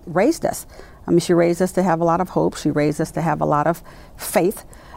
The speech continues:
Uh, she raised us to be smart kids. I mean, she kept books in our hands. Uh, my mother literally would, she would make, uh, big posters of, like, the typewriter keys and sit us at the table so we could learn how to type and all that.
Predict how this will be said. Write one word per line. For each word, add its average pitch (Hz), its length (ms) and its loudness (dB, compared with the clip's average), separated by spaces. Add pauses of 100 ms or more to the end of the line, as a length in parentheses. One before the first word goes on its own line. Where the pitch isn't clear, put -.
Uh, 160 260 0
she - 200 0
raised 156 380 2
us 160 240 2
to 165 100 -2
be 156 200 2
smart 165 400 0
kids. - 500 0
I - 40 -6
mean, 151 100 0
she 156 120 -6
kept 165 260 0
books 165 220 0
in 156 60 2
our 143 140 0
hands. - 420 -2 (380)
Uh, - 80 -2
my 156 100 4
mother 170 300 4
literally 175 480 6
would, 156 440 0 (140)
she - 180 -6
would 175 180 2
make, 170 440 2
uh, 151 260 0
big 165 380 0
posters 175 640 0
of, 151 380 0
like, 143 160 -2
the - 80 -10
typewriter 170 500 0
keys 170 460 2
and 156 160 -2
sit 190 160 2
us 170 100 -2
at 165 80 0
the 156 80 -8
table 170 300 0
so 165 120 -2
we 151 120 -2
could 156 100 -2
learn 165 200 2
how 165 100 4
to 160 80 0
type 151 320 -2
and 156 80 -2
all 143 140 -2
that. - 260 -2